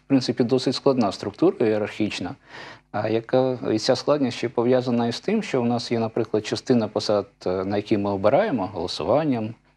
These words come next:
Тобто ти маєш сподобатись колективу, починаючи від кафедри, там, факультет, декан, завідувач кафедри, ректор. Частина, е, посад призначаються, і у них відповідальність однакова, але, м,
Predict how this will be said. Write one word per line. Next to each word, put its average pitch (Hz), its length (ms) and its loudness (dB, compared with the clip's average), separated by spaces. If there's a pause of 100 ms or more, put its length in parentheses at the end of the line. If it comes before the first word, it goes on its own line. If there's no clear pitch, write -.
Тобто - 180 -10
ти 95 200 -2
маєш 98 280 -2
сподобатись 98 580 -2
колективу, 101 800 0 (100)
починаючи 104 500 -4
від 98 140 0
кафедри, 113 500 0
там, 87 280 -10
факультет, 110 560 -2 (500)
декан, 123 480 2
завідувач 101 520 -4
кафедри, 95 840 -2
ректор. 107 460 -2 (340)
Частина, 156 840 2
е, 92 220 0
посад 127 640 0
призначаються, 107 1000 0
і 117 320 2
у 117 100 0
них 131 340 2
відповідальність 117 720 0
однакова, 127 540 2 (480)
але, 120 480 4 (200)
м, 92 440 -4